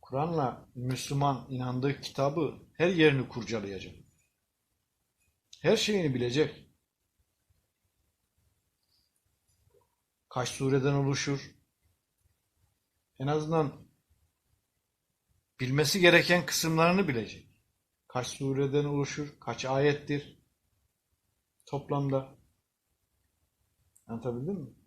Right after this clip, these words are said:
Kaç tane Besmele-i Şerife vardır? Kaç cüzdür? Kaç hiziptir? Mesela sorsak şimdi hizip ne demektir desem çoğunuz bilmeyeceksiniz belki.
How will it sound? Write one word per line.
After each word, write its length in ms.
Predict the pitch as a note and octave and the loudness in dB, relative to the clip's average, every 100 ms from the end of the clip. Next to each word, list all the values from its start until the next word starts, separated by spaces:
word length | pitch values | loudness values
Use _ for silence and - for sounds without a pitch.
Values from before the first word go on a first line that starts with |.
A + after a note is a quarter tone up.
| _ _ _ _ _ _ _ _ _ _ _ _ _ - | _ _ _ _ _ _ _ _ _ _ _ _ _ -12
Kaç 160 | A#2+ - | -10 -6
tane 340 | C3 C3+ C3+ | -4 -2 0
Besmele-i 500 | C#3 - C#3 C#3+ C#3+ | -2 -2 -2 0 0
Şerife 420 | - C#3+ C#3 D3 | 0 0 0 0
vardır? 540 | C#3+ C#3 C#3 D3 - - _ _ _ _ _ _ _ _ _ _ _ _ _ _ _ - | 0 0 -2 -6 -10 -20 _ _ _ _ _ _ _ _ _ _ _ _ _ _ _ -6
Kaç 340 | C#3 C#3 - | -2 -2 -2
cüzdür? 680 | D#3+ E3 C#3+ D#3 D3+ - - _ _ _ _ _ _ _ _ _ - | -2 -2 2 2 2 -4 -20 _ _ _ _ _ _ _ _ _ -4
Kaç 400 | E3+ G3 - - | 0 0 -2 -2
hiziptir? 880 | D#3 C#3 D3+ - D#3+ D#3 - - - _ _ _ _ _ _ _ _ - - _ _ | 0 0 -4 2 4 2 -2 -20 -20 _ _ _ _ _ _ _ _ -20 -20 _ _
Mesela 260 | A#2+ C3+ C3 | -6 0 0
sorsak 480 | - D#3 D3+ C#3+ - | 6 6 6 0 -2
şimdi 220 | C#3 A#2+ | -2 -2
hizip 440 | A#2+ C#3+ D#3 - | -2 -2 -2 0
ne 140 | D#3 D3 | 2 4
demektir 460 | C#3 C3 - B2 | 4 0 -2 -2
desem 360 | B2 - F3 F3 | -2 -2 -4 -4
çoğunuz 460 | - D#3 B2+ D3+ D3+ | 0 2 2 -2 -4
bilmeyeceksiniz 840 | D#3+ E3+ E3+ C3 A#2 G#2 G#2+ G2 | -4 -2 -2 -2 -4 -8 -12 -12
belki. 220 | G2 F#2+ | -14 -16